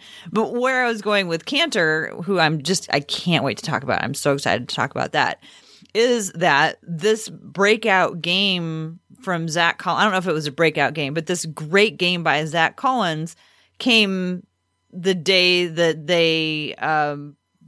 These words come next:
basically brought in somebody who could potentially take a bunch of his time away.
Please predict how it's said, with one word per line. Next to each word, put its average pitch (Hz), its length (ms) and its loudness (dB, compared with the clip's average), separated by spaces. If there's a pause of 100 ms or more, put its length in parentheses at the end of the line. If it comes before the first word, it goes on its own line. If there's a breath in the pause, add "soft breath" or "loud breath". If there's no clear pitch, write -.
basically 170 520 -2
brought 160 320 2
in 175 180 -2
somebody 165 440 -2
who 170 120 -2
could 160 160 -6
potentially 170 520 -2
take 156 260 -2
a 180 40 0
bunch 151 280 0
of 190 60 -4
his 196 200 0
time 220 320 2
away. 110 440 -2